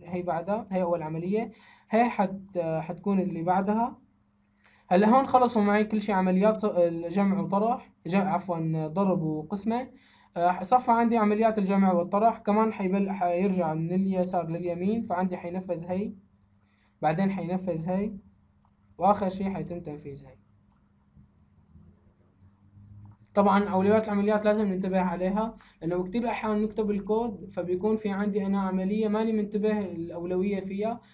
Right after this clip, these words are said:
فكمان حتطلع معي ال-، النتائج غير اللي كنت متوقعها أنا، فلازم ننتبه كتير منيح على هالقصة.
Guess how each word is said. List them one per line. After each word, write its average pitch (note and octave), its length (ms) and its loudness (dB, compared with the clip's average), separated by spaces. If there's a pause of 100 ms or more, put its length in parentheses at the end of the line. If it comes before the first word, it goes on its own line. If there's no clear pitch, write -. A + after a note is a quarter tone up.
(120)
فكمان F#3+ 460 0
حتطلع A3 420 -2
معي A3 480 -4
ال-، E3+ 240 -8
النتائج G#3+ 880 -2
غير G#3 220 0
اللي G3 160 0
كنت G3+ 220 -4
متوقعها E3 560 -4
أنا، C3+ 220 -16
فلازم G3 300 0
ننتبه F3+ 300 -2
كتير F#3+ 320 -4
منيح F3+ 300 -6
على D3 140 -10
هالقصة. C#3 460 -18